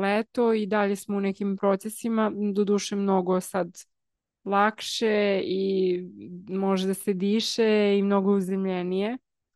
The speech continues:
Ali u jednom trenutku prosto prošli smo neki trening koji je za nas dvoje bio mnogo značajan, ali je pokrenuo gomilu nekih procesa i sada smo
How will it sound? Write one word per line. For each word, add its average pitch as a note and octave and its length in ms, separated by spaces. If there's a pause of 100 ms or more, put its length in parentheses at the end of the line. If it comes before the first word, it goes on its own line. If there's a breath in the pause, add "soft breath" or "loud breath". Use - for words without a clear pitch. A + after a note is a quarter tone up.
(400)
Ali G#3 760
u G#3+ 140
jednom A3 340
trenutku G#3+ 500
prosto G#3 340
prošli G#3 280
smo G3 540 (200)
neki G3 500
trening G#3 640
koji G3 240
je F#3+ 100
za G3 120
nas G3 260
dvoje F3+ 280
bio F3 180
mnogo F3 420
značajan, F#3+ 680 (800)
ali G#3 260
je G3+ 40
pokrenuo G3+ 600
gomilu F#3 520
nekih F3 420
procesa F#3 880
i F3+ 440 (120)
sada F3+ 340
smo F#3+ 340